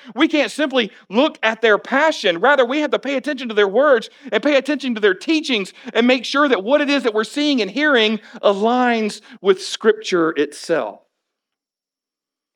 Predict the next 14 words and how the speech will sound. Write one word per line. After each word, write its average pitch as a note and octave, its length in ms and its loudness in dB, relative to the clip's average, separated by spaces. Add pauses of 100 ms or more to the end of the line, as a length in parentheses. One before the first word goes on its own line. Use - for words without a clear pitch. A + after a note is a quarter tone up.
(340)
You E3 80 -8
see, F#3 160 0
Peter G#3 260 2
comes F3 240 -2
back D#3+ 220 0
to D#3 80 -10
the C3+ 80 -2
text F3 340 -2
and C3+ 80 -4
he B2+ 60 -4
tells E3 280 -8
the C3 80 -6
church C3 400 -4
that A#2+ 280 -2